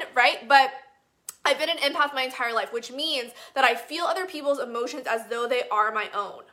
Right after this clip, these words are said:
Okay, as though they are my own. I don't need to know what you're feeling to be able to exper-, experience it.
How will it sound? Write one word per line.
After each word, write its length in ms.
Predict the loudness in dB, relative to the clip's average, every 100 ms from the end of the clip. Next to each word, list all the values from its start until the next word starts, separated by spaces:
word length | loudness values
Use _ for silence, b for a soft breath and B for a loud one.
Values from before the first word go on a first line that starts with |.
| _
Okay, 220 | -4 -2 2
as 200 | 2 0 -2
though 380 | 4 6 6 4
they 140 | 2
are 360 | 2 4 2 0
my 120 | -4
own. 180 | -4 -6
I 100 | -6
don't 160 | -4 -4
need 120 | -6
to 120 | -12
know 220 | -6 0 2
what 180 | 0
you're 120 | -6 -6
feeling 420 | -8 -6 -6 -6
to 100 | -8
be 240 | -8 -6 -6
able 180 | -6
to 440 | -8 -10 -10 -6 -4
exper-, 640 | -6 -8 -12 -14 -10 -8 -8
experience 800 | -10 -12 -8 -6 -6 -10 -12
it. 180 | -10 -10